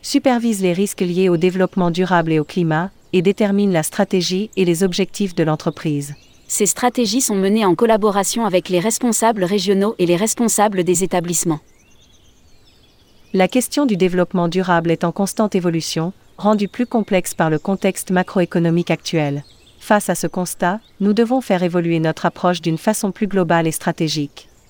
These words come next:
Speaker 1: En tant que propriétaire et exploitant, Ascot est en mesure de concevoir une stratégie qui intègre des objectifs durables et financiers.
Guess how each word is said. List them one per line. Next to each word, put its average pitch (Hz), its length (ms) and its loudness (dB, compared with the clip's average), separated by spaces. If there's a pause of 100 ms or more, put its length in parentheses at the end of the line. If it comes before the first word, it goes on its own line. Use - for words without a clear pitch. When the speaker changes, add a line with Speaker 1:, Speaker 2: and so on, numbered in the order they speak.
(120)
Speaker 1:
En 202 120 4
tant 262 160 0
que 233 100 0
propriétaire 196 720 0
et 170 80 2
exploitant, 170 600 -2 (280)
Ascot 269 360 0
est 233 140 0
en 175 80 2
mesure 180 320 0
de 170 80 0
concevoir 180 540 0
une 165 100 0
stratégie 180 680 -2
qui - 140 0
intègre 208 380 0
des 170 180 0
objectifs 175 540 -2
durables 175 400 0
et - 20 -4
financiers. 151 600 -4